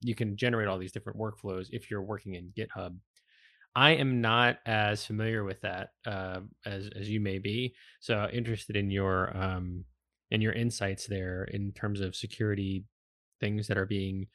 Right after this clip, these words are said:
done in those, in those worlds. I imagine, uh, especially, like, in pull requests or things like that, you can trigger a scan or do something like that. Um, but, uh, let's, let, I wanna get into that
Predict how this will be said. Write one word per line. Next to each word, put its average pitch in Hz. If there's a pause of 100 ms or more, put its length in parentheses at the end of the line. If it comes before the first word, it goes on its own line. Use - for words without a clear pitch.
(260)
done 117
in 107
those, 98
in 104
those 95
worlds. 104
I 131
imagine, 123 (200)
uh, 95
especially, 107
like, 95
in 92
pull 143
requests 127
or 101
things 107
like 95
that, 117
you 110
can 98 (420)
trigger 95
a 90
scan 156
or 107
do 98
something 98
like 110
that. 135 (480)
Um, 98 (520)
but, 107
uh, 98
let's, -
let, 135 (120)
I 123
wanna 147
get 131
into 117
that 87